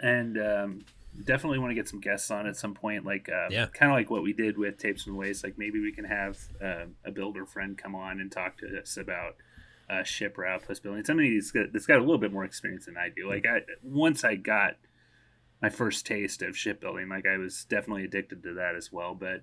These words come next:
Speaker 1: I would love to have, um, some community members to come on at some point, and, uh, we can chat for a bit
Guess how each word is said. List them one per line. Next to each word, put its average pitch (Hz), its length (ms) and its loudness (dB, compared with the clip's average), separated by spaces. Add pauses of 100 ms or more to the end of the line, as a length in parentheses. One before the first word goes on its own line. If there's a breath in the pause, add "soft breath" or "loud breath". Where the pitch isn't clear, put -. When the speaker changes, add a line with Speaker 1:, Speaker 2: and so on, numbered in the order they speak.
Speaker 1:
I 101 80 2
would 104 180 -2
love 98 220 -2
to 95 80 0
have, 92 320 -2 (180)
um, 87 380 -8 (720)
some 107 200 -6
community 98 440 -6
members 95 380 -6
to - 40 -18
come 98 160 -10
on 90 300 -6 (560 loud breath)
at - 80 -8
some - 180 -4
point, 95 420 -6
and, 92 260 -8
uh, 90 180 2
we 92 80 -4
can 95 140 -8
chat - 260 -2
for 98 80 -4
a 92 60 -4
bit 87 260 -4